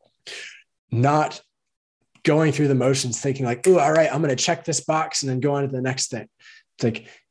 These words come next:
you have to actually really practice getting into your enjoyment of those moments. Like, how deeply can you experience pleasure and lose yourself in that pleasure without feeling like you're accomplishing a thing?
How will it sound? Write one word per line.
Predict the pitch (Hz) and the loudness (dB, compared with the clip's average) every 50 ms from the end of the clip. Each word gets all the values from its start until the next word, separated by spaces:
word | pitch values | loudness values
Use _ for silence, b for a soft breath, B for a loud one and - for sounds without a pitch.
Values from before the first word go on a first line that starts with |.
| _ _ - | _ _ 0
you | 151 175 | 0 2
have | 175 - 196 196 185 - | 2 2 0 -2 0 0
to | 170 - | 0 2
actually | - 139 165 165 - - 147 127 117 113 | 2 2 0 0 -2 -4 -4 -4 -4 -2
really | 120 131 156 165 160 151 | 0 2 2 4 4 2
practice | 139 139 - 151 143 151 147 - 139 127 - - - - | 0 0 -2 -2 -2 -2 -2 -4 -6 -6 -6 -6 -6 -2
getting | - 131 135 147 143 139 | 0 0 2 2 0 -2
into | 120 120 135 143 135 - 139 | -2 -2 -2 -2 -2 -4 -4
your | 123 123 120 117 | -2 -2 -4 -4
enjoyment | 117 110 113 110 107 107 113 117 123 117 113 101 - - - | -4 -4 -4 -4 -2 -2 -2 -2 0 -2 -4 -6 -8 -10 -10
of | - 104 98 101 | -8 -6 -6 -4
those | 104 104 101 - | -4 -4 -4 -4
moments. | 101 98 101 101 95 - - - - - b b b b b b - | -4 -6 -6 -6 -8 -8 -8 -8 -8 -8 b b b b b b -10
Like, | - - | -8 -6
how | - - 165 165 160 | -2 0 2 2 2
deeply | 147 131 143 151 156 147 147 139 | 2 2 0 0 0 2 0 0
can | 135 135 123 117 | 0 -2 -2 -2
you | 120 117 | -2 -4
experience | 110 107 - - - 131 120 117 113 104 | -4 -4 -4 -4 -4 -4 -4 -4 -4 -6
pleasure | - - - 123 123 113 104 104 104 104 B B B B B | -8 -6 -4 -4 -2 -2 -2 -2 -4 -6 B B B B B
and | - 117 113 110 | -2 0 2 2
lose | 120 143 156 147 | 4 4 4 4
yourself | 139 131 113 - 120 107 107 104 - - | 2 2 0 0 -2 -4 -6 -8 -8 -4
in | 127 135 135 127 | -2 0 0 0
that | 117 110 107 - | 0 -2 -6 -6
pleasure | - 110 104 101 101 98 98 101 B B B B B B B | -6 -6 -6 -4 -6 -6 -8 -10 B B B B B B B
without | 131 131 131 135 123 131 127 - | 0 0 2 2 2 2 2 0
feeling | - - 139 139 131 127 123 | 0 0 2 2 2 2 -2
like | 120 117 113 113 120 | -2 -4 -6 -4 -2
you're | 117 113 | -2 -2
accomplishing | 110 104 - - - 117 113 117 113 - - 107 107 104 | -2 -4 -6 -6 -4 -4 -2 -2 -2 -2 -4 -4 -6 -8
a | 104 - | -8 -10
thing? | 98 - - - 104 95 87 - 127 | -12 -10 -8 -8 -8 -8 -8 -14 -20